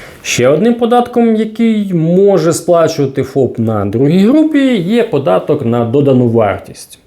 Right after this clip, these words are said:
Його фоп сплачує так само в двох випадках, коли він імпортує товари з-за кордону,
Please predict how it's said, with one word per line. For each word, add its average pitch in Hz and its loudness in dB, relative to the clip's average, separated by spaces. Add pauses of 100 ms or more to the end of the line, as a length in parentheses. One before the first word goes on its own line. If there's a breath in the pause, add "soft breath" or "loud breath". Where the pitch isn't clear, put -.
Його 220 2
фоп - 0
сплачує 139 0 (1400 loud breath)
так 113 -4
само 117 0
в 110 0
двох 120 0 (220)
випадках, 262 -2 (720)
коли 165 2
він 113 -4
імпортує 127 -2
товари 110 0
з-за 233 0
кордону, 269 2